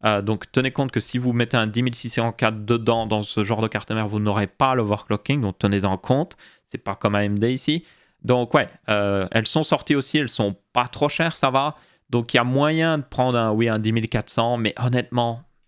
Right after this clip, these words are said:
ouais, ça, ça vaut juste pas la peine. Surtout que les B, les cartes mères en B cinq cent cinquante arrivent bientôt aussi. Euh, je devrais avoir un modèle pour vous montrer un petit peu ce que ça donne d'ailleurs. Donc je ferai des tests un petit peu dessus, voir un petit peu ce que ça donne. Mais ouais,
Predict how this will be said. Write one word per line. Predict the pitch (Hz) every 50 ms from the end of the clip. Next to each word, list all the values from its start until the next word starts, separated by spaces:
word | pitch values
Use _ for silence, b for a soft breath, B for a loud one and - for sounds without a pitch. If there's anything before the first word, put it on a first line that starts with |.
| _ _ _ _
ouais, | - 92 -
ça, | - - - 98 92
ça | - - - 107
vaut | 101 104 101
juste | 98 104 92 - -
pas | - 92
la | 92 -
peine. | - - - -
Surtout | - - - - - 131
que | 120 -
les | 110
B, | 101 101 117 113 110 107 104 104 - b b b b b b _
les | 110
cartes | - - 123 - -
mères | 131 127 117
en | 113
B | 104 110 131
cinq | 123 - 135 120
cent | - - 120
cinquante | 110 117 110 101 - - 117 113 113 - -
arrivent | - 101 104 110 113 104 98 107
bientôt | 101 101 104 113 110 113 - - 117
aussi. | 117 113 - - 131 135 143 b b b b b b b _
Euh, | - 98 98 101 98 95 95
je | 95 104 113
devrais | 113 123 117 131
avoir | 131 135 135 123 120
un | 117 110
modèle | 110 113 113 110 113 117 117 113 110
pour | - _ - 117 117 117 113 - -
vous | - 113 110 107
montrer | 107 107 107 - 120
un | 110 107
petit | - -
peu | - 107
ce | 101 -
que | - 107
ça | - - 98
donne | 98 104 127 147 156
d'ailleurs. | 135 127 123 120 127 151 175 -
Donc | 120 110
je | 98 98
ferai | 90 - - 131
des | 123 123 117
tests | - 117 113 - 117
un | 110
petit | 104 - -
peu | - 104
dessus, | - - - 113
voir | 107 104 101 95
un | 98 98
petit | 92 -
peu | _ 104
ce | - -
que | -
ça | - - 98
donne. | 101 110 117 120
Mais | 113 110
ouais, | 110 98 82